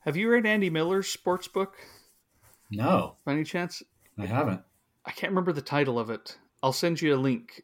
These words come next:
Speaker 1: Um, I, I have not read it either, but I've heard him talk about it. I'd like to, 'cause
Speaker 2: Mm-hmm.
Speaker 1: he's basically, uh,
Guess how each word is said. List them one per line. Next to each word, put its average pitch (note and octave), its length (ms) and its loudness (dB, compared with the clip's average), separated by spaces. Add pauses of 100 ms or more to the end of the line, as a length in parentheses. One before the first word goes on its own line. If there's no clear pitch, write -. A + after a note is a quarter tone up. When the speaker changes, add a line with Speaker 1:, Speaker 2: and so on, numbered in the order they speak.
Speaker 1:
Um, A#2 540 -2 (400)
I, C3 220 4
I D3+ 100 8
have F3 140 6
not F3+ 160 4
read D3 140 4
it C3 120 -2
either, B2 200 0
but A#2 120 0
I've A2 120 0
heard B2 160 0
him A2+ 100 -2
talk A#2 260 -2
about A2 180 -6
it. G#2+ 100 -4
I'd A2+ 200 0
like B2 400 2
to, - 300 -14 (540)
'cause A#2+ 140 6
Speaker 2:
Mm-hmm. - 0 -
Speaker 1:
he's A#2 140 4
basically, B2 840 0 (720)
uh, C3+ 140 -4